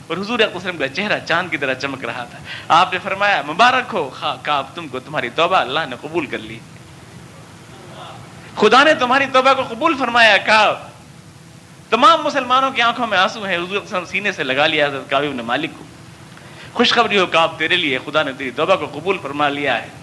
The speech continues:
تو جناب کعب فرماتے ہیں کہ "نہیں یا رسول اللہ، ابھی میری توبہ مکمل نہیں ہوئی ہے۔ یہ میری جائیداد، یہ میرے باغات تھے کھجور کے لدے ہوئے، جنہوں نے مجھے اس حال کو پہنچایا کہ آپ مجھ سے ناراض ہو گئے،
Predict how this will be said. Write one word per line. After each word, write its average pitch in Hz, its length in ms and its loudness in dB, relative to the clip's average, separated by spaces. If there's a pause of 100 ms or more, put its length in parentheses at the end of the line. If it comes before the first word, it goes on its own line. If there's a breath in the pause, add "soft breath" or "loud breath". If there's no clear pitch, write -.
(380 loud breath)
تو 156 80 4
جناب 190 420 6
کعب 175 180 4
فرماتے 160 400 0
ہیں 196 80 -4
کہ 143 140 -4
"نہیں 185 220 -4
یا 160 140 4
رسول 139 240 -2
اللہ، 185 120 2
ابھی 185 280 0
میری 123 160 -8
توبہ 160 360 0
مکمل 151 440 -2
نہیں 127 280 -8
ہوئی 127 180 -6
ہے۔ 117 100 -12 (1500 loud breath)
یہ 190 180 6
میری 240 220 4
جائیداد، 220 480 6
یہ 247 120 0
میرے 240 160 2
باغات 196 460 2
تھے 269 160 -4
کھجور 214 300 -4
کے 214 140 -6
لدے 185 260 -2
ہوئے، 190 280 -6 (1300 loud breath)
جنہوں 175 220 -2
نے 190 80 -2
مجھے 151 240 0
اس 143 140 -2
حال 175 160 0
کو 147 120 -8
پہنچایا 147 440 -4
کہ 127 180 -8
آپ 143 280 -4
مجھ 139 80 -8
سے 139 80 -6
ناراض 120 360 -2
ہو 131 160 -8
گئے، 113 120 -10